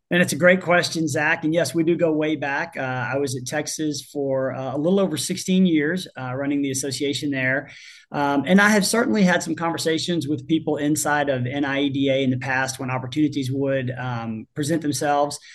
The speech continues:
Uh, and I, I had a conversation with a couple of board members probably, uh, back in December, and, um, was not really interested in pursuing the position at that time.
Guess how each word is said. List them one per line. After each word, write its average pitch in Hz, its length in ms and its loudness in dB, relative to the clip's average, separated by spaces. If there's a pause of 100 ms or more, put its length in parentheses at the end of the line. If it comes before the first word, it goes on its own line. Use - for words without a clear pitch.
(340)
Uh, 131 480 0
and 151 260 2
I, 151 240 4
I 147 120 2
had 160 160 2
a 165 40 -2
conversation 156 540 -2
with 139 140 -2
a 131 40 -4
couple 151 300 -2
of 123 180 -2
board 156 280 4
members 156 420 0
probably, 170 840 0 (360)
uh, 143 240 -6
back 147 300 0
in 151 100 2
December, 160 800 0 (380)
and, 147 480 0
um, 135 680 0
was 156 180 2
not 196 200 2
really 190 280 6
interested 185 400 0
in 160 140 2
pursuing 175 520 0
the 170 80 0
position 160 460 -4
at 147 120 -2
that 151 200 0
time. 160 480 -2